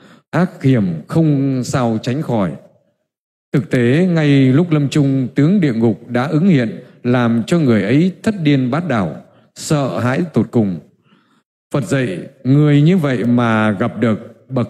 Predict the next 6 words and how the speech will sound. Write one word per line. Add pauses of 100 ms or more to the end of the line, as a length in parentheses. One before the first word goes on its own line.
(120)
thiện,
thiện
tri
thức, (1500)
khuyên
bảo,